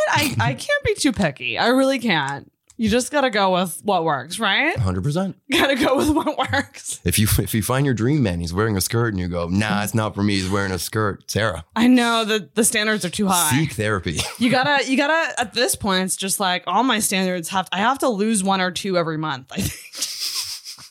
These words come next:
Speaker 2: You started at a ten, you're at, like, a two right now. You're like, "Ah, fuck it."
Speaker 1: Like, like, here's the list. And it's like,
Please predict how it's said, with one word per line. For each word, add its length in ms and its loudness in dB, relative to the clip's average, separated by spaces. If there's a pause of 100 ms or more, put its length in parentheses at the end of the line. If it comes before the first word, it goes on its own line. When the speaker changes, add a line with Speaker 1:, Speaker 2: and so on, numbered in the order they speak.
(1300)
Speaker 2:
You 120 4
started 360 0
at 80 0
a 40 -6
ten, 200 0
you're 120 2
at, 60 2
like, 120 -2
a 80 -2
two 280 2
right 200 0
now. 160 -2
You're 100 -4
like, 180 -2
"Ah, 60 -6
fuck 220 -8
it." 120 -10 (140)
Speaker 1:
Like, 120 2
like, 180 0
here's 260 4
the 140 0
list. 680 2
And 120 2
it's 120 0
like, 180 0